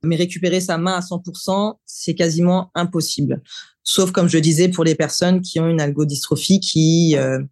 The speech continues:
bah, qui a été sur un, un temps de moins de six mois. Quand on dépasse les un an, c'est quand même très compliqué. Euh, pour moi, j'ai les doigts qui sont bloqués. Ça va être très complexe pour certains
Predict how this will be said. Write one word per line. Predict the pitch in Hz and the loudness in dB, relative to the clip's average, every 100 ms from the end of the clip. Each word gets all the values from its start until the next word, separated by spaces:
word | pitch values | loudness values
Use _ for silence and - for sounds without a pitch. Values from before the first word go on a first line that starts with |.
| _ - - | _ -12 -2
bah, | 170 | 0
qui | 160 165 | 2 2
a | |
été | 160 | 2
sur | 196 - 160 | 2 2 2
un, | 151 147 151 | 0 -2 -4
un | 165 | -4
temps | 165 190 | -2 -2
de | 170 | 0
moins | 170 180 | 0 0
de | 180 | 0
six | - 175 | -2 -4
mois. | 151 - - - - | -4 -6 -16 -20 -6
Quand | 175 175 | -2 2
on | 180 | 4
dépasse | 180 208 196 - | 4 2 -2 0
les | 175 | 0
un | 160 165 | 2 0
an, | 185 202 - - _ | 0 -2 -8 -20 _
c'est | - 175 | -6 -4
quand | 180 | 0
même | 170 185 | 0 0
très | 190 - 190 | -4 -4 -4
compliqué. | 185 185 180 - 147 - 160 | -2 -4 -4 -6 -6 -4 -2
Euh, | 143 139 | 0 0
pour | 160 | 4
moi, | 165 170 180 | 4 4 4
j'ai | 180 156 147 | 2 2 2
les | 151 | 2
doigts | 160 170 170 165 160 160 | 2 2 2 0 -2 -4
qui | - 151 | -8 -12
sont | - 156 151 147 143 | -10 -6 -4 -2 -2
bloqués. | 139 139 156 151 180 202 - - | 0 2 2 2 2 2 0 -8
Ça | - 156 | -2 0
va | |
être | 147 | 0
très | - 202 | 0 0
complexe | 196 196 196 190 185 | 2 2 2 0 -2
pour | - 175 | -6 -4
certains | - 170 - 180 160 | -2 -2 0 0 0